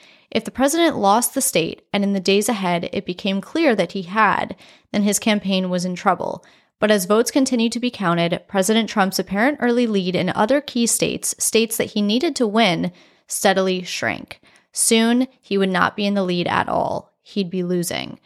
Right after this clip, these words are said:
So, the president of the United States did something he had planned to do long before Election Day. He lied."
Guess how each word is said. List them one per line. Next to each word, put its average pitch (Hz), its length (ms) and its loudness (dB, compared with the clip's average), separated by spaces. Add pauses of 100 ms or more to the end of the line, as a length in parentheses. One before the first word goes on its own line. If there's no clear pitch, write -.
(220)
So, 214 560 2 (100)
the 190 100 -6
president 214 480 2
of 220 120 -4
the 208 80 0
United 214 340 2
States 175 480 -2 (160)
did 190 180 2
something 185 380 0
he 202 140 -4
had 190 180 0
planned 220 300 2
to - 80 -4
do 175 320 2 (380)
long 214 340 4
before 196 320 0
Election - 440 -2
Day. - 380 -4 (340)
He 190 220 -2
lied." - 500 0